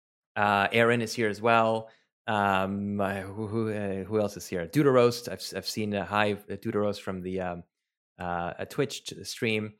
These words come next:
Hansa twenty-four is here. Sarah's here. So yeah, you guys are all doing really cool open source research, uh,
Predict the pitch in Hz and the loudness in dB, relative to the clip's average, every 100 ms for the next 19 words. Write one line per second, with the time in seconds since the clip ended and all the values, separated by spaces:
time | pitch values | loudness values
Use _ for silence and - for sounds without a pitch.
0 | _ - 151 147 139 139 123 123 117 113 | _ -2 0 0 -2 -4 -4 -2 -2 -2
1 | 120 110 123 120 117 123 113 - _ _ | -2 -2 0 0 0 -2 -2 -6 _ _
2 | - 139 117 135 123 - 123 123 143 127 | 0 4 4 6 6 6 2 4 4 4
3 | 123 120 135 127 131 120 120 110 110 101 | 2 6 8 8 6 4 4 4 0 0
4 | 107 104 110 104 95 107 101 107 95 107 | 0 0 -2 -2 -2 -6 -8 -8 -8 -8
5 | - 104 101 - - 98 95 | -4 -4 -4 -10 -8 -4 -4